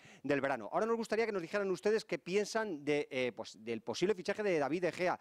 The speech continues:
si creen que pagar más de cincuenta millones de euros es una locura, si creen que hay que reforzar la portería, si hay que vender a Keylor Navas o, eh, De Gea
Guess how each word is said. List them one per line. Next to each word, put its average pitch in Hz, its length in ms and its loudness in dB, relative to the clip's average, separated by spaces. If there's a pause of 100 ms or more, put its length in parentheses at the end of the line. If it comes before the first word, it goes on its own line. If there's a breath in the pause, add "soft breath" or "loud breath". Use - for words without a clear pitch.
(220 loud breath)
si - 160 -8
creen 180 220 0
que 190 100 0
pagar 160 220 -2
más 165 120 -2
de 156 80 -6
cincuenta 151 380 -2
millones 147 240 0
de 135 80 2
euros 151 240 4
es 147 80 -8
una 156 120 2
locura, 143 340 0
si 120 140 -10
creen 175 220 0
que 165 100 0
hay 170 60 -2
que 180 100 -4
reforzar 156 400 -4
la 175 100 0
portería, 139 500 0 (180 loud breath)
si - 200 -4
hay 156 80 2
que 180 100 -2
vender 165 260 2
a 165 100 2
Keylor 156 380 0
Navas 170 480 -2
o, 147 280 -2
eh, 127 240 0
De 123 100 0
Gea 151 300 0